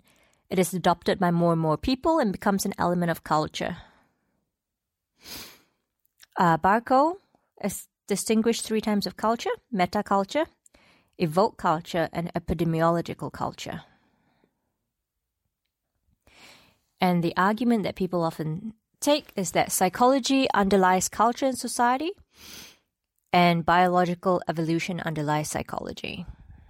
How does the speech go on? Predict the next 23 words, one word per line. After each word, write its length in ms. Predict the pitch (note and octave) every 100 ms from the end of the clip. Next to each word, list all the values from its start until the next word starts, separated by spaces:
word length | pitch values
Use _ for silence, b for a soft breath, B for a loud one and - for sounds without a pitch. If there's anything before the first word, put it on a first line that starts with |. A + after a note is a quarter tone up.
| B B B B B B _ _ _ _ _ _ _ _ _ _ _ _ _ _ b b b b b
So 640 | - - A3 G#3 G3+ G3 -
the 100 | G3
biology 800 | F3 F3 G3+ D4 D4 F#3 D#3 F#3+
that 140 | G3 E3+
has 200 | F3 -
been 140 | E3
common 300 | - F3+ G3
to 80 | - -
all 140 | G3+
humans 460 | B3+ B3+ A#3 A#3+ A#3
as 120 | F3+
a 60 | D#3+
species 640 | - - - - D#4 -
that 180 | F3 -
distinguishes 680 | E3+ - F3 E3+ E3 F#3 -
it 100 | -
from 180 | D#3+ -
other 160 | C4+ C#4
species 600 | - - - F3 G3 E3+
results 400 | D#3 E3 G#2+ F3
in 120 | D#3+
a 80 | D#3+
metaculture. 800 | A3+ A#3+ F#3 C#3+ D3+ - -